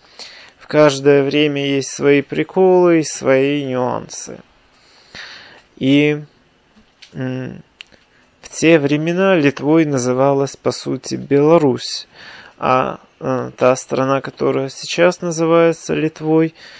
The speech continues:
называлась, по сути, Самогетией, отчасти Жемайтией. А, и, а,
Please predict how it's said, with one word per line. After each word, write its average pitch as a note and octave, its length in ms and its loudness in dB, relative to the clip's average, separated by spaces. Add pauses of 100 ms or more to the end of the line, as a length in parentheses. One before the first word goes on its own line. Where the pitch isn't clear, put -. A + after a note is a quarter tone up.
(180)
называлась, D#3 640 2
по - 160 -6
сути, D3+ 480 -8
Самогетией, C3+ 1080 -4
отчасти C3 640 -6
Жемайтией. B2+ 1040 -8 (1900)
А, - 440 -12 (340)
и, D3 560 -2 (3250)
а, B2 480 -6